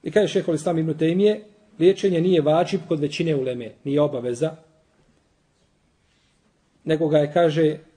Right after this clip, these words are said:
nego je na liječenje obavezao jedan, a, jedan dio učenjaka šafijske i hanbelijske pravne škole.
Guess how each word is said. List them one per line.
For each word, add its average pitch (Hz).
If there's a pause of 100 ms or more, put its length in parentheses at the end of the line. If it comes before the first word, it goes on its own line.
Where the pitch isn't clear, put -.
nego 143
je 139
na 131
liječenje 151
obavezao 143
jedan, 139 (440)
a, 123 (640)
jedan 143
dio 143
učenjaka 135
šafijske 123
i 120
hanbelijske 117
pravne 110
škole. -